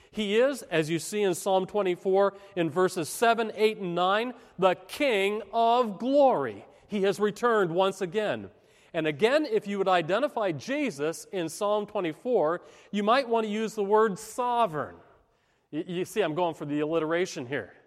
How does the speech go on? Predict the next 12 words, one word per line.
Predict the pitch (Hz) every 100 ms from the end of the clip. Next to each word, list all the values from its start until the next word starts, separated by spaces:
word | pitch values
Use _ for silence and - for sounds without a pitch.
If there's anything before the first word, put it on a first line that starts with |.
| _ _ _ _ _ _ _ _ _ _ _
Psalm | - 233 220
twenty-two, | 233 226 220 254
he | 202 226
is | 190
the | 202
Savior | - 240 233 226 151 117 - _ _ _ _ _ -
in | 196
the | 190
past. | 202 190 117 - - _ _ _ _ -
In | 220 202
the | 190
future, | - 285 269 - 208